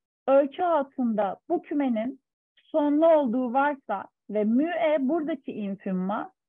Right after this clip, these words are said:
ve aynı şekilde yine mü E buradaki supremuma eşitse biz bu mü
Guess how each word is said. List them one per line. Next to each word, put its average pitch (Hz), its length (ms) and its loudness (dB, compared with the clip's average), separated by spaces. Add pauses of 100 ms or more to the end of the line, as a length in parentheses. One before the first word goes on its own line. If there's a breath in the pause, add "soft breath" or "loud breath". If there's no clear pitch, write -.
(720)
ve 240 100 4
aynı 339 380 4
şekilde 269 360 2
yine 277 240 8
mü 269 260 6
E 240 300 0
buradaki 277 500 0
supremuma 233 680 0
eşitse 277 640 -4 (720)
biz 440 240 4
bu 277 140 2
mü 269 180 6